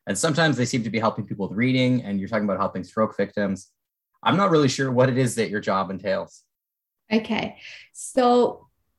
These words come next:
Speaker 2: tr-, I'll try to put it succinctly, which I will probably fail, but anyway, it's okay. Um, so with a speech and language pathologist, wherever there's a human,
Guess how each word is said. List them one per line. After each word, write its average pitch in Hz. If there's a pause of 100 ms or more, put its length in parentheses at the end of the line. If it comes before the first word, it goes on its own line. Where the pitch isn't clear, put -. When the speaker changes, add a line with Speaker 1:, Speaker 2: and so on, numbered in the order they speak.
(140)
Speaker 2:
tr-, -
I'll 240
try 247
to 262
put 254
it -
succinctly, 196
which - (160)
I 202
will 190
probably 190
fail, 156
but 180
anyway, 180 (160)
it's 190
okay. 196
Um, 220
so 247
with 269
a 320
speech 254
and 226
language 202
pathologist, 262 (460)
wherever 226
there's 220
a 190
human, 233